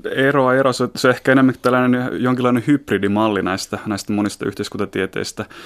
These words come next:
yhteiskuntatieteistä, että ottaa vaikutteita tosiaan aika, aika monestakin yhteiskuntatieteen alasta, että siinä mielessä, ää, se istuu siihen kenttään aika hyvin. Se tietysti se oma fokusalueensa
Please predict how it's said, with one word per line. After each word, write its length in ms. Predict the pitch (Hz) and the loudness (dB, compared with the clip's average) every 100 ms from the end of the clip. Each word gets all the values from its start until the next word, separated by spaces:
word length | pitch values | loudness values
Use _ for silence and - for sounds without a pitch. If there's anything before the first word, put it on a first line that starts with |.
| - - - | -18 -20 -10
yhteiskuntatieteistä, 1000 | 110 104 - 104 101 104 139 104 104 - | -8 -6 -4 -2 -2 -4 -2 -2 -2 -4
että 160 | 101 113 | -4 -4
ottaa 340 | 101 - 107 | -6 -2 0
vaikutteita 560 | 110 107 101 - 90 95 | 2 0 -2 -6 -4 -4
tosiaan 460 | 95 98 95 90 - | -4 -4 -2 -2 -4
aika, 200 | 104 101 | -4 -4
aika 260 | 95 98 101 | -2 -2 -2
monestakin 520 | 104 95 - 98 92 | -2 -4 -6 -8 -8
yhteiskuntatieteen 800 | 107 101 - 98 95 98 95 98 | -8 -10 -8 -8 -6 -6 -4 -2
alasta, 360 | 101 101 - - | -2 -2 -6 -8
että 100 | - | -4
siinä 200 | 107 101 | -2 0
mielessä, 460 | 98 98 - 107 - - - - - - - - - | -2 -4 -4 -6 -6 -12 -16 -14 -14 -16 -16 -16 -4
ää, 540 | 101 98 98 101 98 101 - - _ _ _ _ _ _ _ _ _ _ _ - - - | 0 2 2 2 0 -4 -10 -20 _ _ _ _ _ _ _ _ _ _ _ -20 -18 -8
se 360 | - 110 - _ _ _ _ _ _ 131 | -2 0 -2 _ _ _ _ _ _ 0
istuu 400 | 123 - 117 104 | 0 0 -2 -2
siihen 220 | 110 110 | -2 0
kenttään 380 | 107 101 110 101 | -2 -2 -2 -2
aika 140 | 107 | -2
hyvin. 440 | 117 113 107 104 113 | -2 0 0 -2 -6
Se 200 | - 123 | -6 -2
tietysti 320 | 123 120 - | 0 -2 -2
se 100 | 131 | 2
oma 380 | 139 139 127 - | 4 4 2 2
fokusalueensa 800 | 143 135 117 - 117 113 98 - | 0 2 0 0 2 2 0 -2